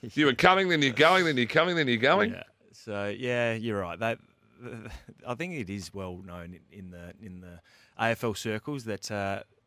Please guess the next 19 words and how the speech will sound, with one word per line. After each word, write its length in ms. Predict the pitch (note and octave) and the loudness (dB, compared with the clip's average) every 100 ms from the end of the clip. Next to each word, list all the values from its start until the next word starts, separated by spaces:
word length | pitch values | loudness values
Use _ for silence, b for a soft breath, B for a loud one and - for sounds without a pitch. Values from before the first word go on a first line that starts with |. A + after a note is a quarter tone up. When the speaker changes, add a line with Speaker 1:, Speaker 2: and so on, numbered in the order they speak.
| _ _ _ _ _ - | _ _ _ _ _ -12
Speaker 2:
Justin 360 | A#2 - G#2+ G2 | -8 -8 -6 -4
Reid 260 | G#2+ C#3+ | -4 -4
and, 260 | B2 A2 G2+ | -6 -6 -6
and 120 | G#2+ | -8
his 120 | G2 | -10
team, 380 | - G#2 D3+ D#3+ | -10 -10 -10 -8
uh, 260 | G#2+ G2+ F#2+ | -8 -8 -10
can 180 | - G#2 | -10 -8
be 360 | G#2 G2+ G2+ - _ _ _ _ _ | -6 -6 -8 -12 _ _ _ _ _
a 40 | - | -6
little 120 | D#3+ | -2
bit 120 | B2+ | -2
hard 220 | G#2 G2+ F#2 | -2 -4 0
to 40 | |
Speaker 1:
Oh, 100 | E3+ | 0
Speaker 2:
deal 100 | G2 | 0
with. 120 | C3 D#3 | -4 -4
Speaker 1:
uh, 40 | |
Speaker 2:
But 140 | A#2+ | -6